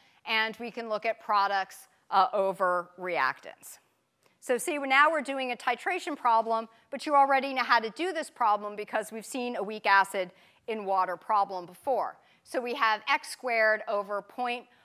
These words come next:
one zero minus x here.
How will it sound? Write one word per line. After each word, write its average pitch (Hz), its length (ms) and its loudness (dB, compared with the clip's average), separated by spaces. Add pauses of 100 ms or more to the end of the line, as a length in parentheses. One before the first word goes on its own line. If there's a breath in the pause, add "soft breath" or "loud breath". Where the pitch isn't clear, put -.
(120)
one 220 440 2 (180)
zero 247 580 4
minus 190 580 -4
x - 440 -6
here. 123 360 -12